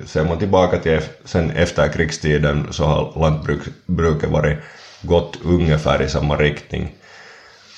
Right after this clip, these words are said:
Och kanske jag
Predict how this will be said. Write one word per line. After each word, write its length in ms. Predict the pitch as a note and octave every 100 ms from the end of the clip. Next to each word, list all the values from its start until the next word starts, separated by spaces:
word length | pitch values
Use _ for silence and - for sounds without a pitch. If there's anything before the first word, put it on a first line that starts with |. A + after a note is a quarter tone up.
| -
Och 300 | E2 - - - - - - - - _ _ _ _ _ _
kanske 400 | A2+ A2 A#2 B2
jag 260 | A2 G2+